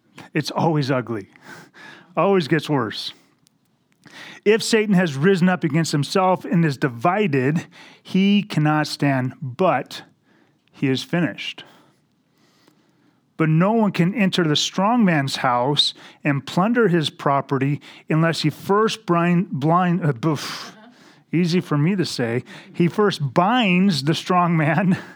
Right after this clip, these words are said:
<laughs> and then he will plunder his house." That's the parable.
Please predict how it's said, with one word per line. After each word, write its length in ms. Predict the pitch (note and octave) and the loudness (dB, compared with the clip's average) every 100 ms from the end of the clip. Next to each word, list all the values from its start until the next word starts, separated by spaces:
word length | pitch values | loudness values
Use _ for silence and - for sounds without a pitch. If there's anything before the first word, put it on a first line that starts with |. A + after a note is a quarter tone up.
| _ - - - | _ -20 -20 -20
<laughs> 640 | _ _ _ _ _ _ | _ _ _ _ _ _
and 140 | D3+ D#3 | 0 2
then 180 | F#3 F3 | 2 4
he 140 | F3 | 4
will 120 | E3+ | 2
plunder 460 | B2 - E3 D#3 C#3 | -2 -2 0 0 0
his 220 | C#3+ - | -2 -2
house." 680 | C#3 G#2+ - - - - - _ _ _ _ _ _ _ _ _ _ _ _ _ _ _ _ _ _ _ _ _ _ _ - - _ | -2 -2 -4 -2 -2 -4 -10 _ _ _ _ _ _ _ _ _ _ _ _ _ _ _ _ _ _ _ _ _ _ _ -20 -20 _
That's 120 | - - | -20 -18
the 100 | A#2+ | -6
parable. 400 | D#3 D#3+ G2 | -4 -4 -6